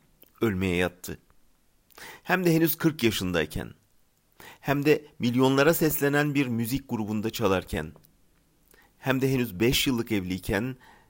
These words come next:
ve elbette herkes gibi yaşamayı severken. Peki neden? Neden İbrahim Gökçek hem de aç kalıp vücuduna büyük acılar çektirerek sonu ölüm ya da sakatlık olan bir eyleme girişti?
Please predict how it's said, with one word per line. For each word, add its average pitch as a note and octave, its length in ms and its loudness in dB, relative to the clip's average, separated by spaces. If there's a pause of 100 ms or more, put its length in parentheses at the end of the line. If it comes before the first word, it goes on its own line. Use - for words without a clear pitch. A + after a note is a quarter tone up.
(140)
ve G#2+ 320 4 (200)
elbette G#2 760 0
herkes - 440 -2
gibi G2+ 400 -6 (300)
yaşamayı F#2+ 440 -2
severken. F2 580 -2 (1900)
Peki C3 260 -2
neden? A2+ 340 2 (1040)
Neden F3+ 380 6
İbrahim A#2 440 2
Gökçek A2+ 520 0 (460)
hem D#3+ 240 0
de D#3+ 160 4
aç - 240 2
kalıp A#2 320 0 (200)
vücuduna B2 560 -2
büyük D3 260 -2
acılar B2 400 4
çektirerek G2 720 -2 (440)
sonu D3 400 2
ölüm B2 320 2
ya C3+ 120 4
da B2+ 100 2
sakatlık - 520 -4
olan A2 320 2
bir A#2 120 0
eyleme G2 360 0
girişti? F2 500 -8